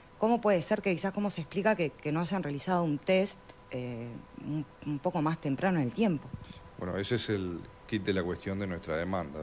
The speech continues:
Speaker 2: Eh, acá quedó una familia sin, sin padre, quedaron de cinco hijos, este, sin su padre,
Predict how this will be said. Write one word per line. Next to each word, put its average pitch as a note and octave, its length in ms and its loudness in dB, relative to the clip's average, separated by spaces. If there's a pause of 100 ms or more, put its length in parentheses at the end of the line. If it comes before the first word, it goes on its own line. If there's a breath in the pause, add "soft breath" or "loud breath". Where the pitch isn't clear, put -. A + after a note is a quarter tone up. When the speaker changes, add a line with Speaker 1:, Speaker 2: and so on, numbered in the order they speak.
Speaker 2:
Eh, D#2 300 -4 (840 loud breath)
acá F2+ 260 4
quedó G2 600 6 (300)
una F#2+ 160 0
familia F#2 440 4
sin, F2+ 360 -2
sin E2+ 240 -4
padre, G#2+ 760 4
quedaron F2 400 -2
de D#2+ 200 -4
cinco F2 400 0
hijos, E2+ 360 -4
este, - 260 -10 (120)
sin D#2+ 180 -6
su E2 140 -6
padre, G#2+ 500 4